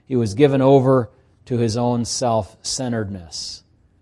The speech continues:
Doesn't sound like old, uh, Cain is on the right track here, does it? One wrong thing after another. So God pours out judgment upon him, chapter four, verse ten. And he said, "What have you done? The voice of your brother's blood cries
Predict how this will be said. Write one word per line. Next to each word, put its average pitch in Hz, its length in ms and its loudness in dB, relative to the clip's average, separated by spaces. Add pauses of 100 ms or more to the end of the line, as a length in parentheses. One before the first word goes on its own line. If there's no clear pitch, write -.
(140)
Doesn't 139 300 -2
sound 160 400 0
like 143 320 2
old, 147 540 4
uh, 131 400 4
Cain 147 360 -4
is 117 140 -8
on 131 200 -6
the 123 100 -8
right 123 220 -4
track 123 400 -8
here, 107 200 -14
does 101 280 -8
it? 95 140 -18 (880)
One 165 380 -2
wrong 156 420 4
thing 143 420 -6
after 131 480 -6
another. 123 300 -2
So 127 180 -2
God 151 380 2
pours 170 300 4
out 165 180 4
judgment 131 380 4
upon 117 320 -2
him, 139 300 -4
chapter 131 360 -4
four, 147 320 0
verse 143 300 -4
ten. 127 360 -4 (520)
And 135 120 0
he 143 80 4
said, 151 260 2
"What 151 460 4
have 170 100 2
you 175 120 4
done? 190 320 6
The 151 80 6
voice 180 420 8
of 190 120 2
your 175 120 8
brother's 160 500 6
blood 139 600 6
cries 170 600 0